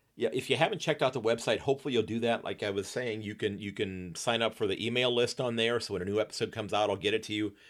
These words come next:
You can leave voicemails there. You can get links to where you can go leave a review for the podcast. And if you love the podcast, I hope you will consider leaving a review, whether it be on Apple Podcasts,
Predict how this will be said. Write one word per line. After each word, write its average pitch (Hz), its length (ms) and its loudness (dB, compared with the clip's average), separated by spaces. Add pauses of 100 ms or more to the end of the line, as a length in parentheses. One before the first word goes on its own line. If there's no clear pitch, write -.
(140)
You 101 140 -8
can 104 120 -4
leave 92 140 -2
voicemails 113 580 2
there. 117 300 6 (400)
You 110 140 -4
can 101 480 -2
get 107 220 2
links 117 340 0
to 120 140 -4
where 104 100 0
you 110 140 0
can 107 160 -6
go 104 140 2
leave 104 240 0
a 98 40 0
review 95 460 0
for 117 80 -6
the 127 80 0
podcast. 123 560 0
And 131 100 0
if 131 120 0
you 131 100 2
love 151 300 4
the - 60 -8
podcast, 156 580 2 (420)
I 135 80 6
hope 190 300 4
you 160 100 -2
will 170 180 0
consider 127 440 0
leaving 123 360 0
a 110 60 0
review, 104 500 0
whether 117 360 0
it 104 120 -2
be 120 220 0
on 101 400 -2 (640)
Apple 117 280 4
Podcasts, 120 920 0